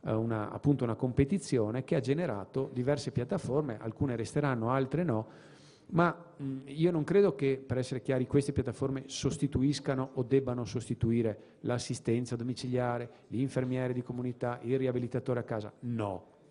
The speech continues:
no. Queste possono essere strumenti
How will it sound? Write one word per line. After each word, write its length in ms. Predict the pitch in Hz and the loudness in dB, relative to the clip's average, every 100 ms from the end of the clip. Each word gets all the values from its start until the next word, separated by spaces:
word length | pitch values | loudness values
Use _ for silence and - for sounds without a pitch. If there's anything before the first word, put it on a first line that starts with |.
| - - - - | -20 -20 -16 -4
no. 300 | 107 160 165 - - - - | -2 -2 -6 -14 -20 -20 -4
Queste 500 | - 170 165 - 90 | 2 4 4 0 -12
possono 580 | - 165 156 - 110 107 | 0 2 4 0 -4 -2
essere 360 | 151 160 120 101 | 2 2 0 -8
strumenti 800 | - 143 143 117 104 101 165 | -2 2 4 2 -2 0 0